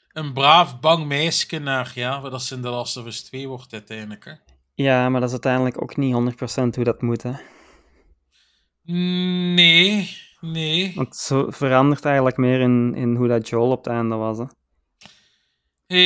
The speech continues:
Speaker 1: Ja, en ja, ja, dat wel natuurlijk, ja. Ja, we mogen natuurlijk niet te veel spoilen voor mensen die nog niet The Last of Us gespeeld hebben.
Speaker 2: Mhm.
Speaker 1: Ja, voor mensen die het nog niet gespeeld hebben,
Speaker 2: Maar ja,
Speaker 1: start
Speaker 2: come on.
Speaker 1: alsjeblieft
Speaker 2: Het is,
Speaker 1: gewoon dat
Speaker 2: het is,
Speaker 1: spel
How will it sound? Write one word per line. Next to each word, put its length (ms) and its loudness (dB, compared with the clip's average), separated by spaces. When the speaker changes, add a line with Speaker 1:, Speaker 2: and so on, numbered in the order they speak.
Speaker 1:
Ja, 300 6
en 280 -4
ja, 420 2
ja, 200 2
dat 200 0
wel 200 -2
natuurlijk, 560 -12
ja. 360 -16
Ja, 180 4
we 60 -2
mogen 160 0
natuurlijk 480 2
niet 160 -2
te 100 -6
veel 160 -6
spoilen 480 -4
voor 160 -8
mensen 380 -4
die 140 -10
nog 200 -10
niet 180 -12
The 60 -12
Last 320 -6
of 80 -14
Us 160 -10
gespeeld 460 -12
hebben. 240 -2
Speaker 2:
Mhm. 120 -8
Speaker 1:
Ja, 240 -10
voor 200 -4
mensen 280 -2
die 80 -8
het 40 -2
nog 80 -4
niet 140 -2
gespeeld 280 -4
hebben, 160 -6
Speaker 2:
Maar 100 0
ja, 60 4
Speaker 1:
start 140 4
Speaker 2:
come 140 0
on. 60 4
Speaker 1:
alsjeblieft 300 -2
Speaker 2:
Het 100 -4
is, 60 -4
Speaker 1:
gewoon 100 -6
dat 100 -2
Speaker 2:
het 80 0
is, 60 -4
Speaker 1:
spel 380 -4